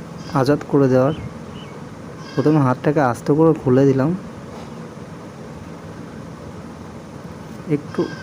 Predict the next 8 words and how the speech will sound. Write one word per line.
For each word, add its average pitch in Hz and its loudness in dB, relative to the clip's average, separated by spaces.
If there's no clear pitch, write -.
একটু 156 2
লাফালাফি 170 6
করলো, 131 6
তারপরে 127 4
ঘুরে 147 6
আমার 135 4
দিকে 147 2
তাকালো। 113 0